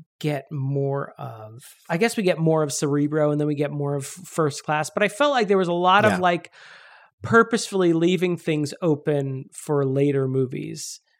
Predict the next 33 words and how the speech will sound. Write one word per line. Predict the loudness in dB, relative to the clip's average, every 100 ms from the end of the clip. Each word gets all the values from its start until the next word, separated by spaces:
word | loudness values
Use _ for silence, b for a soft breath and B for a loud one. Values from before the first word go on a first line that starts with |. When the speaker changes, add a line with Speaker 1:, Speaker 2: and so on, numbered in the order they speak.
| _
Speaker 1:
which | -2 -2 0
is | 0 0 -4 -8 -12 _
Speaker 2:
Yeah. | -2 0 -2
Speaker 1:
the | -6 -4 -4
Speaker 2:
Yeah, |
Speaker 1:
constant | -4 0 2 2 -2 -4
Speaker 2:
I |
Speaker 1:
hell | 2 4 4
Speaker 2:
think |
so. | 2
Speaker 1:
we're | 2
in | 0
now, | 0 0 -2
where | -2 -2 0
nothing | 4 4 2 0
ever | 0 0
gets | -2 -4 -2
resolved, | -2 2 2 2 -2 -4
nothing | 2 2 2 0
ever | 2 0 -2
gets | -2 0
a |
little | 0 0
bow | 2 4 4
on | 2 0
it. | -6 -10 B B -6
It's | -2
just | -2 0
like, | 0 2
"Hey, | 4 6 6 4 B B B
this | 4 4 4
movie | 4 6 6
was | 6